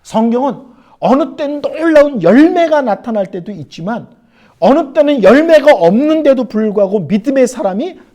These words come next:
그 일을 감당하게 하는 싸움이 있습니다. 이사야서를 보면요. 하나님이 이사야를 부를 때 이렇게 말씀하세요. "네가 밖에 나가서 설교해. 내가 주는 말씀을 분명하게 전해. 근데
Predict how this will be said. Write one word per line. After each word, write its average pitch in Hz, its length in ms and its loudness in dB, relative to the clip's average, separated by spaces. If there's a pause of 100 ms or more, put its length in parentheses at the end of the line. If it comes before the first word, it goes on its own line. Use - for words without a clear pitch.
그 240 180 0
일을 - 520 -4
감당하게 254 840 -4
하는 339 400 -8 (280)
싸움이 220 540 -14 (160)
있습니다. 240 540 -20 (1300)
이사야서를 269 680 2
보면요. 240 580 -2 (140)
하나님이 277 400 -2
이사야를 285 600 -4
부를 190 200 -14
때 254 300 -8
이렇게 320 360 -6
말씀하세요. 156 680 -12 (240)
"네가 285 280 0
밖에 311 260 -4
나가서 247 300 -2
설교해. 254 640 -8 (680)
내가 226 340 2
주는 269 240 -4
말씀을 302 460 -4
분명하게 349 600 -2
전해. 151 260 -10 (320)
근데 220 460 -10